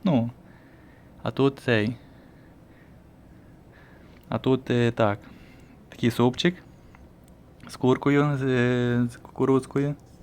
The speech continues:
Такий на, на, є багато. І така булочка. Рост біф із цим. Із моцарелою ще там підписано. Така булочка класна.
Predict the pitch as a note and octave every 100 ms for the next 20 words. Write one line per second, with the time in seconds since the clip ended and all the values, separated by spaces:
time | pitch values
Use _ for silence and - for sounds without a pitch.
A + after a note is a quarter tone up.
0 | - - - - - - - - - -
1 | - A2+ G#2+ G2 F#2+ G2+ G2+ G2 A2 A2
2 | A#2+ B2 G2 G#2+ A#2+ - - - - -
3 | - - - - - - - - - -
4 | D3+ B2+ C3+ B2 B2 A#2 G2+ F#2 - G2+
5 | - - A#2+ A2+ A#2 A#2+ A2+ A#2 A#2 -
6 | - - G#2+ G#2 - - A2 G2+ G#2 -
7 | - - - - - - - - - -
8 | G#2+ A2+ A2 G2+ F#2+ G2 A#2+ - - G#2
9 | A2+ - - G2 F#2+ - G2 - G#2 A2+
10 | - - G2 G2 G2+ G2 - - F#2+ G2
11 | A2